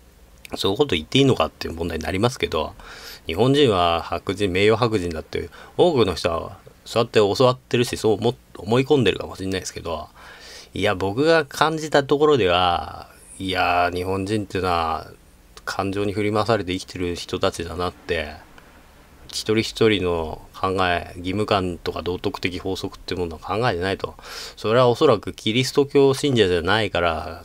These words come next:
考える機会もなかったんだろうし、彼らが言ってる心とか良心とかですよ、考え方っていうのはみんな感情を根本にしてると、自分が、え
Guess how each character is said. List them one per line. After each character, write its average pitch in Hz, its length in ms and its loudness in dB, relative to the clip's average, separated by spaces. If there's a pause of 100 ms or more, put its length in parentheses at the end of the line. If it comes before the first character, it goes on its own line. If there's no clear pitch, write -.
考 98 240 0
え 95 40 0
る 87 80 -6
機 - 140 -8
会 98 200 2
も 85 140 -12
な 90 120 -2
か 92 100 0
っ - 40 -2
た - 220 -10
ん 87 420 -14
だ 87 140 0
ろ 90 180 0
う - 40 -14
し、 82 360 -8 (880)
彼 160 220 4
ら 117 80 4
が 92 80 2
言 85 100 -4
っ - 20 -20
て - 300 -2
る 98 440 2 (520)
心 127 400 4
と 131 100 4
か 82 160 2
良 113 180 4
心 - 200 -4
と - 100 -10
か 76 80 -6
で 73 80 -10
す - 100 -6
よ、 104 60 2
考 - 200 -2 (180)
え 110 60 0
方 90 200 0
っ - 40 -16
て - 120 -14
い 87 40 -8
う 92 40 -4
の 95 60 -2
は 92 120 -2
み 90 140 -4
ん 123 60 0
な 131 100 0 (400)
感 123 240 2
情 151 180 4
を 139 80 0
根 135 180 2
本 135 160 4
に 123 40 0
し - 60 -10
て 127 80 2
る 117 80 2
と、 80 120 -4
自 85 140 -4
分 135 240 2
が、 139 240 2 (1800)
え 110 600 0